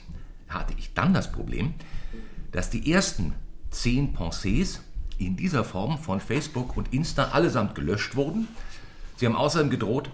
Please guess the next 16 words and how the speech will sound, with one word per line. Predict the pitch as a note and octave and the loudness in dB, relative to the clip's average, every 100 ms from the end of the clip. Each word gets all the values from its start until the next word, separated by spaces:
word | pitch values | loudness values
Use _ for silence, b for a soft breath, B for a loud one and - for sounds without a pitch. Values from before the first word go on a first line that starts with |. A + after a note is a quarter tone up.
| - | -8
meine | F#2+ G2 G2+ | -2 0 -2
Profile | - - - F#3 - | -4 -8 0 0 0
zu | G#2 | -4
sperren | - E2 G2 E3 F3 - B B B B - | -2 0 0 0 -2 -10 B B B B 0
und | D3+ G3+ A3 - - | 6 6 4 -4 -4
meinen | G#2 G#2 F#2 | -2 0 0
Namen | E2+ G2+ D3 E3+ E3 - - | 0 0 0 -2 -6 -12 -14
von | - - B2 D#3+ D3+ - - - | -10 -2 0 -2 -4 -12 -10 -2
unserem | A2+ A2+ A2 G#2+ | 0 0 -4 -4
Klingelschild | - A2+ G#2+ - D2+ - | -2 0 0 -2 -6 -6
zu | - | -10
streichen, | - - C#2 C#2 - - - B B B B B B - | -10 -6 -6 -6 -10 -16 -16 B B B B B B -4
wenn | F#2+ F2+ | 0 0
ich | G#2 | 2
noch | F#2+ - | 0 2
einmal | A#2 D#3 E3+ E3 E3 F3 | 2 4 4 4 4 2